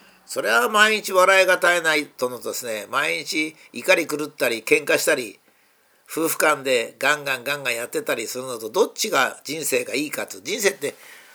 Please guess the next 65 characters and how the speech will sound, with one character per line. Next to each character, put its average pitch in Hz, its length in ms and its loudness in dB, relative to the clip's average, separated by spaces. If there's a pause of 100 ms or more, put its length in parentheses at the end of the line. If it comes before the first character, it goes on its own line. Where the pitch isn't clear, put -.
(100)
ま 156 100 -2
あ、 147 40 2
一 143 180 -2
度 254 100 2
し 214 60 -2
か 190 120 -8
な 175 100 0
い 180 60 2
っ - 20 -2
て 139 40 -18
い - 20 -14
う - 60 -12
の - 20 -8
も 135 80 -8
ち 190 80 -6
ょ - 20 -6
っ 180 80 -8
と 131 160 0
語 135 160 0
弊 147 160 4
が 139 80 2
あ 135 40 4
る 123 60 -10
ん - 20 -12
で - 20 -12
す - 40 -12
け 117 40 -14
ど、 110 80 -12
ま 113 60 -8
あ、 - 20 -6
一 110 120 -10
度 180 100 -6
し - 40 -6
か - 120 -6
あ - 20 -2
り 123 80 -4
ま 147 80 -8
せ 202 100 -4
ん 180 80 -12
か 139 80 -2
ら - 80 -10
ね。 208 380 -2 (1000)
そ 143 80 -4
れ 185 60 4
は 208 160 4
短 170 360 -2
い 156 80 2
人 160 200 -6
生、 120 260 2
百 - 240 -10
歳 156 300 0
ぐ 156 80 -4
ら 165 120 0
い 139 60 -4
の 113 100 -10
人 156 240 -8
生 127 180 -2
を 117 60 -8
で 95 80 -14
す - 120 -12
ね、 139 260 -4 (760)
笑 135 280 0
い 165 60 -4
の 170 80 -4
絶 - 100 -8